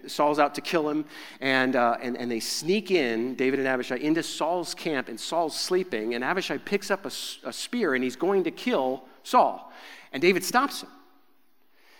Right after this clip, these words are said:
He says, "Do not destroy him, for who can put out his hand against the Lord's anointed and be guiltless?" See,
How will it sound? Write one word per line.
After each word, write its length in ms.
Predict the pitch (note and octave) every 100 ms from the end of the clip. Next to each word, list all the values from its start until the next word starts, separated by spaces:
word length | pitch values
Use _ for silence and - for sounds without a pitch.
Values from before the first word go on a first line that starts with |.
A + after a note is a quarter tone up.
| - -
He 40 |
says, 200 | C3+ D#3+
"Do 240 | - G3+ A#3
not 160 | A3+
destroy 420 | E3 - G#3 A3+
him, 220 | E3 C3+ C#3+
for 140 | E3
who 180 | F3+ F#3
can 160 | G#3
put 200 | - E3
out 220 | C3+ D3 D3
his 200 | D3 -
hand 300 | F#3 G#3 G3
against 400 | C3+ B2+ - -
the 100 | C#3+
Lord's 340 | A2 A#2 B2
anointed 560 | D3+ B2+ G#2 G#2+ E3+ -
and 320 | A2 B2+ C#3+
be 240 | D3 C#3 D3
guiltless?" 420 | F#3 A3 C3+ -
See, 180 | F#3